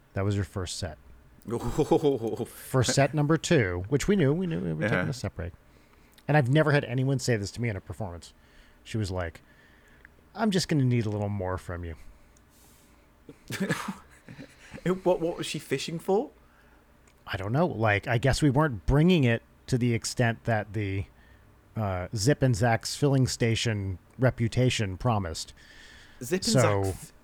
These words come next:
Speaker 2: fishing, filling station sounds like a Nickelodeon cartoon. It
Speaker 1: It
Speaker 2: does not sound like
Speaker 1: hundred percent
Speaker 2: when you get
Speaker 1: does.
Speaker 2: rat-arsed.
Speaker 1: Yeah. But he-, so here's, here's the plus side of this. Uh, th-, th-, she was so consistently rude to us
Speaker 2: <laughs>
Speaker 1: that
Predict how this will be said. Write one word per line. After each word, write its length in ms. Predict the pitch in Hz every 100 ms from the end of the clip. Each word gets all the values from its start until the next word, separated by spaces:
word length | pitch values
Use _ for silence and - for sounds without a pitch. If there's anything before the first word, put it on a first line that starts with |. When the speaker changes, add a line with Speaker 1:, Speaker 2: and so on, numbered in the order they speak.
| -
Speaker 2:
fishing, 560 | - - 101 131 120 107
filling 300 | - 117 117
station 320 | 127 123 90
sounds 300 | - 107 110
like 120 | 101
a 60 | 98
Nickelodeon 640 | 92 - 80 80 82 90
cartoon. 540 | 92 98 98 104 104 107 - -
It 100 | 156
Speaker 1:
It 60 | 180
Speaker 2:
does 120 | 123
not 80 | 139
sound 140 | 135 -
like 100 | -
Speaker 1:
hundred 140 | -
percent 240 | 127 -
Speaker 2:
when 100 | 135
you 60 | -
get 60 | 113
Speaker 1:
does. 200 | - 90
Speaker 2:
rat-arsed. 600 | 95 104 - 110 110 - - 370 - - - - - - -
Speaker 1:
Yeah. 220 | 107 82 - - - -
But 200 | 160 151 143
he-, 120 | 156
so 180 | 160 156
here's, 360 | 180 190 151
here's 340 | 143 147 160 117
the 120 | 120
plus 340 | - - 127
side 240 | - 110 90
of 80 | 85
this. 340 | 87 - - - - - -
Uh, 360 | - 101 92 85 -
th-, 220 | 139 151
th-, 120 | 139
she 140 | 143 147
was 160 | 127
so 240 | - - 160
consistently 1120 | - 135 - - 139 - 151 131 120 113 113 _ _
rude 340 | 98 107 107 95
to 240 | 104 -
us 360 | 87 82 - - 120 -
Speaker 2:
<laughs> 200 | - -
Speaker 1:
that 360 | 101 92 87